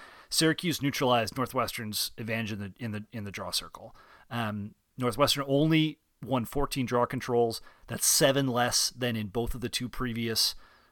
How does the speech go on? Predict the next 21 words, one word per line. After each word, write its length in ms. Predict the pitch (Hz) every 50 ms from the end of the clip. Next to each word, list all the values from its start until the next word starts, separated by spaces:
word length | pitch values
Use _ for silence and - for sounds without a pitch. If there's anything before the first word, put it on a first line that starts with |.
| _ _ 120
uh, 120 | 107 101
tournament 400 | - - 175 185 180 180 175 -
games. 420 | - 170 160 160 156 156 156 - - - - _ _ _ _ -
Um, 540 | 127 120 117 113 110 107 104 101 104 107 - _ _ _ _ - 120 - - - -
twelve 420 | - - 139 131 139 139 139 139
is 100 | 127 -
the 60 | 127
lowest 400 | 113 110 120 123 127 131 127 -
they 80 | 135 117
had 160 | 101 120 110
all 160 | 101 101 107
year. 320 | 104 104 120 131 135 135 131
Usually 720 | 107 95 120 127 151 190 202 208 208 147 131 143 143 127
they 160 | 127 127 123
were, 260 | 120 120 117 113 117
they 180 | 131 131 120 117
were 120 | 104 101
close 300 | - - - 156 143 - -
to 100 | 120 -
twenty 420 | - - 127 123 127 127 117 107
or, 100 | 104